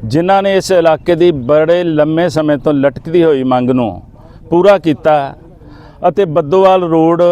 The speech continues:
ਜੋ ਨਰਕ ਦਾ ਰੂਪ ਬਣ ਚੁੱਕਿਆ ਸੀ ਪਿਛਲੀਆਂ ਸਰਕਾਰਾਂ ਦੇ ਸਮੇਂ, ਉਸ ਨੂੰ ਪੂਰਾ ਕਰਕੇ ਚੋਣਾਂ ਦੌਰਾਨ ਕੀਤਾ ਹੋਇਆ ਆਪਣਾ ਵਾਅਦਾ ਪੂਰਾ ਕਰਨ ਦਾ ਉਪਰਾਲਾ ਕੀਤਾ। ਇਹ ਜਿਹੜਾ ਪ੍ਰੋਜੈਕਟ ਹੈ ਬਾਟ ਸਾਹਿਬ,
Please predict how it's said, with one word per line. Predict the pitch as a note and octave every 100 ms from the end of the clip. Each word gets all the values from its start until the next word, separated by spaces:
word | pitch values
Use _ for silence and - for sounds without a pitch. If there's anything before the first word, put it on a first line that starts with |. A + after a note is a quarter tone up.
| F3 - - - D#3+
ਜੋ | A2 E3
ਨਰਕ | E3 D3+ F3 F#3
ਦਾ | G#3 G#3+
ਰੂਪ | G3 D3+
ਬਣ | D3 D3+
ਚੁੱਕਿਆ | C#3+ C#3+ D#3 C#3
ਸੀ | B2+ C#3
ਪਿਛਲੀਆਂ | C#3+ C3 C3 C#3
ਸਰਕਾਰਾਂ | B2+ A2+ B2 A2+ A2+
ਦੇ | A#2
ਸਮੇਂ, | - G#2 F2+ D#2+ - - - - -
ਉਸ | E3 F3 F#3+
ਨੂੰ | F#3+
ਪੂਰਾ | F3+ F3+ G3
ਕਰਕੇ | F3+ E3 C#3+ F3+ E3+ D#3+ - _ _ - _ - -
ਚੋਣਾਂ | F3+ G3 A3+
ਦੌਰਾਨ | G#3 G3 F#3+
ਕੀਤਾ | F3 F3+ - F3
ਹੋਇਆ | E3+ D#3 D3+
ਆਪਣਾ | D3+ D#3 D3+
ਵਾਅਦਾ | D3 D3 D3+
ਪੂਰਾ | - C#3+ C#3+
ਕਰਨ | C#3 B2+ B2
ਦਾ | A#2+
ਉਪਰਾਲਾ | A#2+ B2 A#2+ G#2+ G#2
ਕੀਤਾ। | G2 F2+ F#2 E2 - - - - - -
ਇਹ | F#3
ਜਿਹੜਾ | G3+ G3
ਪ੍ਰੋਜੈਕਟ | F#3 F3 C#3 D3 D#3 -
ਹੈ | F#3+
ਬਾਟ | D#3 D3
ਸਾਹਿਬ, | C3 E3 E3+